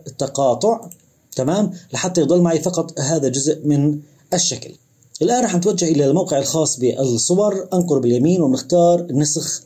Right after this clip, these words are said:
الصورة، وبنرجع إلى الباوربوينت، بننقر باليمين على الشكل، بنختار تنسيق الشكل والتعبئة، رح نختار تعبئة صورة، وبنختار من، بتوجه إلى أدراج، ومن الصوريات رح نختار صورة من هذا الجهاز. بيكون إحنا حملنا صورة الخريطة،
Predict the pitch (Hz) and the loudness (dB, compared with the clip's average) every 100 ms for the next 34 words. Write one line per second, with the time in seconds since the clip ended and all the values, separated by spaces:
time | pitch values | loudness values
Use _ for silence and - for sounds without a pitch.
0 | - 175 - 123 123 180 226 220 - - | -4 -4 -2 0 2 2 0 -2 -12 -20
1 | - - 214 254 226 170 165 165 170 135 | -20 -2 2 2 2 2 2 2 2 2
2 | 135 135 127 156 233 240 160 175 180 151 | 4 2 2 2 2 0 0 0 2 0
3 | 143 143 175 127 120 175 175 156 139 - | 2 2 0 0 -2 -2 0 0 0 0
4 | 165 165 131 123 - 160 156 156 - 139 | 0 0 -2 -2 0 0 0 -4 -8 -6
5 | - 175 175 185 180 175 - - - - | -2 -2 2 2 0 -6 -20 -20 -14 -4
6 | 190 185 226 214 208 175 147 143 - 175 | -4 -2 -2 0 0 0 -2 -4 0 2
7 | 175 151 139 135 160 139 - 196 196 196 | 2 0 0 0 0 -2 -2 0 2 0
8 | 190 - 233 226 175 - 185 185 175 156 | -2 0 2 2 0 0 0 2 2 2
9 | 156 165 165 - _ 156 180 254 262 170 | 2 2 -2 -14 _ -4 -2 0 0 0
10 | 139 131 123 143 180 226 - 170 185 220 | 0 0 0 0 2 2 0 -2 0 0
11 | - 190 175 160 156 139 - - 156 147 | 0 2 4 2 0 -4 -8 -2 -2 -2
12 | 151 - 156 127 135 131 107 123 180 190 | -4 -2 0 0 -2 -4 -2 -2 0 -2
13 | 175 175 226 175 170 - 165 175 139 131 | -2 0 0 0 0 0 2 2 2 0
14 | 165 147 113 113 127 139 156 233 | 0 0 -2 -6 -2 -2 0 0